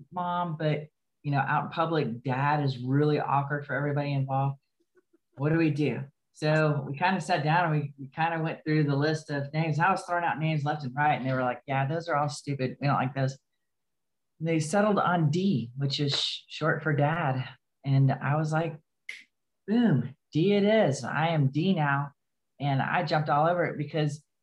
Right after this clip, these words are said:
it allowed me to keep that communication open. And that was the most important thing for me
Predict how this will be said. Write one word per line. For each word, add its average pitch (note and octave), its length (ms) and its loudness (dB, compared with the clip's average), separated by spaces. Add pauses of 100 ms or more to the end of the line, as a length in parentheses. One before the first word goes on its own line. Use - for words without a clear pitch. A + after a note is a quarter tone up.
(160)
it D3+ 80 -4
allowed C#3 360 2
me C#3+ 220 2
to - 60 -10
keep D3 180 -8
that D3+ 220 -2
communication C#3 520 0
open. C3 520 -4 (160)
And C3+ 100 0
that A#2+ 180 0
was C3 280 -4 (240)
the C3+ 80 0
most C3+ 280 4
important C3+ 360 -2
thing C3+ 160 -2
for C3+ 100 -6
me C3 240 0